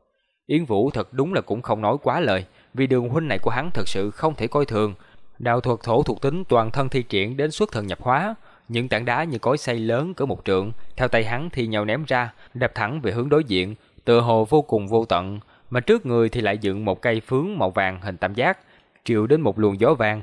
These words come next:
đem bản thân bao vây vào bên trong, che chắn vững chắc. Thế nhưng, người mặc áo bào màu lục đối diện cũng không chịu yếu thế, trên thân thể toát ra mấy luồng hắc khí đen nhánh như mực, lại ồ ồ điên cuồng gào thét bay múa giống như là độc xà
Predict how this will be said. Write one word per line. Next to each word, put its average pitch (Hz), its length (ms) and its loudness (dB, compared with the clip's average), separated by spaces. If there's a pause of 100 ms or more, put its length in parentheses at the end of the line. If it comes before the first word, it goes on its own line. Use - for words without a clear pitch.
(140)
đem 127 180 -2
bản 110 140 -2
thân 123 240 -2
bao 120 180 2
vây 120 160 0
vào 104 120 -2
bên 104 180 -4
trong, 120 180 2 (160)
che 110 140 0
chắn 117 300 -4
vững 87 260 -6
chắc. 180 220 0 (380)
Thế 151 160 4
nhưng, 127 420 -2
người 127 140 2
mặc 117 160 0
áo 170 120 0
bào 120 160 2
màu 107 140 0
lục 104 200 0
đối 135 200 2
diện 107 320 -2
cũng 117 200 -2
không 123 200 0
chịu 98 180 0
yếu 120 160 2
thế, 156 340 0 (360)
trên 131 120 2
thân 120 160 -2
thể 104 220 -2
toát 160 240 2
ra 120 140 -2
mấy 135 140 -2
luồng 107 200 0
hắc 147 160 -4
khí 156 220 -2
đen 117 200 -2
nhánh 123 220 -4
như 143 120 0
mực, 98 200 -2 (280)
lại 110 160 2
ồ 110 240 6
ồ 107 220 6
điên 131 180 0
cuồng 101 240 0
gào 95 200 0
thét 160 280 -4
bay 110 120 0
múa 110 260 0
giống 147 240 0
như 170 100 0
là 104 100 -2
độc 85 180 -2
xà 95 280 -2